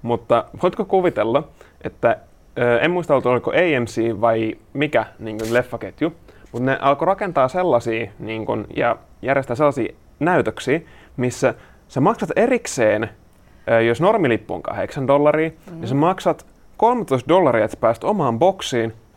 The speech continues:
Speaker 1: missä puhelimen käyttö on sallittua.
Speaker 2: Joo, siis mä muistan näin, että Suomessakin oli puhetta silloin, että pitäisikö järjestää näitä tällaisia somenäytöksiä,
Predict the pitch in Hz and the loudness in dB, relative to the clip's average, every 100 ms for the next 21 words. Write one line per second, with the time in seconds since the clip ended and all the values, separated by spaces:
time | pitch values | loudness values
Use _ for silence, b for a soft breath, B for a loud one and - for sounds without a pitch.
0 | - - 143 170 - 269 196 131 113 101 | -20 -10 -8 -4 2 4 4 2 0 0
1 | 113 - 120 127 202 117 104 - - - | -2 0 -2 2 4 4 0 -6 -12 -10
2 | - - 240 208 190 220 247 - 196 180 | -10 -6 -4 -4 -6 -8 -6 -6 -6 -6
3 | - 214 170 160 - 147 180 175 156 - | -6 -8 -8 -12 -12 -10 -6 -6 -8 -10
4 | 185 175 156 139 - 147 139 135 131 139 | -10 -8 -8 -10 -10 -8 -8 -10 -12 -12
5 | 156 156 - 147 151 135 - 139 135 131 | -10 -10 -10 -12 -12 -14 -16 -16 -16 -14
6 | 147 139 143 143 165 151 160 120 127 143 | -12 -12 -12 -12 -12 -10 -14 -14 -16 -18
7 | - - - | -18 -20 -18